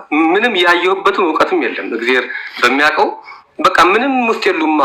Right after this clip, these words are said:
ተኩላ ማለት እኮ የሆነ የሚነጥቅ ነው አይደለ እንዴ? ነጣቂ እኮ ነው። በቃ ንጥቅ አድርጎ የሚወስድ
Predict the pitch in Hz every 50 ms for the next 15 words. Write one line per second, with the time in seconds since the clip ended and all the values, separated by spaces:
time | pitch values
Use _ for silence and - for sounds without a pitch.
0 | 120 117 117 - 185 180 202 214 208 202 202 202 202 196 208 202 - 247 247 214
1 | 208 202 196 196 185 175 - - - - - 139 151 175 185 190 185 185 185 190
2 | - - - - 285 - 190 208 - - 117 98 - - _ _ _ _ _ -
3 | 147 175 - 185 - - - - - - 131 101 - - - - - 139 156 160
4 | - - - - 143 - - 185 185 175 170 170 170 170 170 165 - 262 247